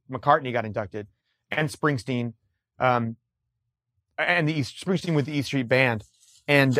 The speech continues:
uh, he was having a really hard time that night, I think, and so was McCartney, 'cause it was, like, either right after or the year anniversary of Linda dying,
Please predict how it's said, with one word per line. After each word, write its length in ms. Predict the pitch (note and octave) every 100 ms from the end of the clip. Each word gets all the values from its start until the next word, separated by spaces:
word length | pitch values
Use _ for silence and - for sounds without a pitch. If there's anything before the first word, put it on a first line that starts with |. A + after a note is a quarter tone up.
| C3+
uh, 400 | C3 B2+ B2 A#2+ G#2+ _ _ _ _ _ _ _ _ _ _ _ _ _ _ _ _ _ _ _ - B2 -
he 380 | - A2 G#3 A#3
was 220 | G3 D#3+
having 340 | C#3 F3 F3+ F3+
a 60 |
really 260 | D#3 D#3+ D#3
hard 260 | D3+ D#3+
time 240 | D#3+ D#3+ E3+
that 160 | C3
night, 220 | A2+ G#2 G2+ -
I 60 | A2
think, 300 | - D#3 -
and 160 | - C3
so 120 | - A3+
was 100 | F#3+
McCartney, 440 | F3+ E3+ E3 C3
'cause 140 | C3+
it 40 | C#3
was, 140 | A#2+
like, 100 | B2+ -
either 360 | F3 D#3+ D3+ - _ -
right 300 | C3+ F#3 F#3+
after 400 | F#3 E3+ - F3
or 200 | D3 C#3
the 100 | B2+
year 240 | C3 D3+
anniversary 480 | D3+ C#3 C3+ C#3+ C3+
of 140 | B2 A#2
Linda 240 | C3 A#2+
dying, 420 | A2 A#2+ A2+ F#2+